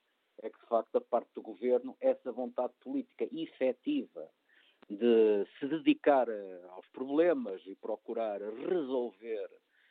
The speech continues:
e fazer com que o sistema evolua, essa vontade não existe, efetivamente. Antes, pelo contrário, eu ouvi atentamente o ouvinte anterior, eh,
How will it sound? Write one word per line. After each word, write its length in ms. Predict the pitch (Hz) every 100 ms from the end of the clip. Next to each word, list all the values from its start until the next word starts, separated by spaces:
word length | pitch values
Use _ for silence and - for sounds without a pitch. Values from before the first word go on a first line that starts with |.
| _
e 60 | -
fazer 300 | - 120 131
com 180 | - 127
que 100 | -
o 60 | -
sistema 340 | - 135 110 117
evolua, 480 | - 113 120 120 -
essa 280 | 147 143 151
vontade 460 | 147 139 143 123
não 340 | 110 120 131 98
existe, 460 | 87 82 85 -
efetivamente. 720 | 123 - - - 95 131 - _ _ - - - -
Antes, 240 | 151 156
pelo 200 | - 139
contrário, 600 | - 131 131 131 147 143 98 87 85
eu 120 | 104
ouvi 240 | 110 104
atentamente 640 | 113 - 113 113 120 107 104
o 40 |
ouvinte 500 | 104 98 110 104 - 95 78 - -
anterior, 640 | 117 110 107 117 139 151 - - _ _ _ -
eh, 340 | 131 127 123